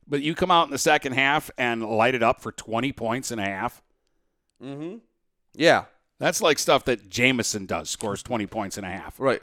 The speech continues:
Speaker 2: Scoring twenty in a game is tough, but scoring twenty in a half is, uh, very interesting. Now, Yale's a team that, like, you, they're always, they always have at least a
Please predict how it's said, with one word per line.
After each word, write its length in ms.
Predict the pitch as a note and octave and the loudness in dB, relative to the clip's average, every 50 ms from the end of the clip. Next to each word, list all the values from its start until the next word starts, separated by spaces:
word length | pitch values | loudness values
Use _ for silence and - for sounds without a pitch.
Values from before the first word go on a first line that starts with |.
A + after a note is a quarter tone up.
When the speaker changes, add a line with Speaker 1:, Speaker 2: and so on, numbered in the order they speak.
| - - | -8 -18
Speaker 2:
Scoring 320 | - - - G#3 A#3 B3 | -16 0 4 4 4 4
twenty 260 | - F3+ G#3 G#3 G#3 G#3 | 6 4 4 4 4 4
in 80 | G3 | 2
a 60 | E3 | 0
game 480 | C3 A#2+ G#2+ - C3 B2 D3+ E3+ E3 C3 | 0 -2 0 0 2 4 4 2 2 0
is 120 | A2+ - | -4 -6
tough, 280 | - - A#2 G2+ G2+ - | -4 -2 -2 -2 -2 -4
but 100 | F2+ F2 | -10 -16
scoring 240 | - - C3+ C3 A#2+ | -12 -10 -10 -10 -10
twenty 460 | - - - A#2 B2 B2 B2 B2 A#2+ | -12 -14 -8 -6 -6 -4 -4 -6 -8
in 240 | - - A2+ A2+ A2 | -8 -8 -6 -4 -4
a 160 | G#2 G2 F#2+ | -4 -4 -6
half 520 | F2 - - A#2+ A#2+ A#2+ A2+ G2+ G2 - _ _ _ _ _ _ _ _ _ - | -6 -6 -4 0 0 0 0 0 -4 -8 _ _ _ _ _ _ _ _ _ -6
is, 400 | - G#2+ G2+ F#2+ F#2+ F#2 E2+ E2+ | -2 0 0 0 0 -4 -4 -4
uh, 360 | F#2+ F#2 F2+ F2 E2 D#2 D2 - _ _ _ _ _ _ | -2 -2 -2 -2 -4 -6 -8 -14 _ _ _ _ _ _
very 440 | _ F#2 G#2+ A#2+ A#2+ A#2 A2 G#2+ G2 | _ -2 2 4 4 4 4 2 -2
interesting. 640 | G2+ G2+ F#2+ - G#2 F#2+ F#2 - - G2 F#2+ G2+ G2+ | -2 -4 -8 -10 -10 -10 -10 -12 -12 -10 -10 -10 -6
Now, 320 | G2+ G#2+ A2 G#2+ G#2+ G#2 G2 _ - - - _ _ | -4 -2 0 0 0 -2 -4 _ -16 -20 -20 _ _
Yale's 400 | - D3 F#3+ A3+ A3+ B3 B3 G#3+ | 4 8 10 10 10 10 8 6
a 40 | G3+ | 2
team 380 | - - F3 F#3+ G3 G#3 G#3 F#3 | -2 -2 -2 -2 -2 -2 2 6
that, 220 | F3 D#3+ D#3 B2+ | 8 8 8 8
like, 300 | A2+ A#2+ A#2+ A2+ G#2+ - _ _ _ _ _ _ _ _ _ _ _ _ _ _ _ _ _ _ _ _ _ _ _ _ _ - | 8 6 6 4 2 0 _ _ _ _ _ _ _ _ _ _ _ _ _ _ _ _ _ _ _ _ _ _ _ _ _ -10
you, 180 | C3+ C#3+ D#3 | -4 -2 -2
they're 160 | D3+ D#3 F3+ | 2 6 10
always, 400 | F3 G3 A3+ A#3 A#3+ A3 F#3 D#3 - _ _ _ - | 12 12 12 12 12 8 4 -2 -6 _ _ _ 2
they 80 | F3 | 4
always 240 | E3+ G3 G#3 G#3 G3 | 6 6 6 6 6
have 160 | G3 F#3 F3 | 6 6 6
at 80 | E3 - | 4 2
least 240 | D3+ D#3+ D3 - C#3+ | -4 -6 -2 0 2
a 240 | B2+ A#2+ G#2 F2 | 2 2 0 -2